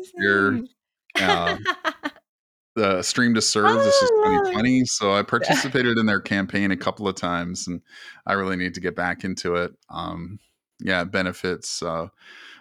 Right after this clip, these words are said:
Speaker 1: veterans in the U S and their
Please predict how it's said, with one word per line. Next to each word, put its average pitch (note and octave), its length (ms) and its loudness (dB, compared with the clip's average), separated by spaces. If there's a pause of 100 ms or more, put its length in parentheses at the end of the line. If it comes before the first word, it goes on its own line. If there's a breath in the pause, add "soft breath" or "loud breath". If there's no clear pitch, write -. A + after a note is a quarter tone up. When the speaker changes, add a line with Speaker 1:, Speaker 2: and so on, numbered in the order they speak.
(140 loud breath)
Speaker 1:
veterans F#2+ 520 0
in F2+ 60 -4
the E2+ 100 -4
U E2 220 -4
S - 520 -8 (440)
and E2 180 -8
their F2 340 -8